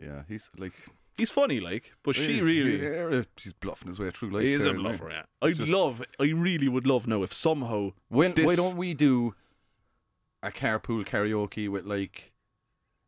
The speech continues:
Speaker 1: um,
Speaker 2: accents?
Speaker 1: No, but, like, with non-celebrity people. <laughs>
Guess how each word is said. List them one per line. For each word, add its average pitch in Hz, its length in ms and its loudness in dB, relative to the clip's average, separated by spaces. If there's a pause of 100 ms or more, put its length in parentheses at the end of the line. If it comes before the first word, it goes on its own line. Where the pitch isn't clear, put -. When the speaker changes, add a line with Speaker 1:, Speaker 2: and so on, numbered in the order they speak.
(120)
Speaker 1:
um, 87 600 -10 (280)
Speaker 2:
accents? - 460 -8 (500)
Speaker 1:
No, 123 400 -4
but, 98 160 -10
like, 117 360 -6 (200)
with - 460 -6 (1700)
non-celebrity 101 1500 -8 (180)
people. 117 320 -20 (300)
<laughs> 156 80 -10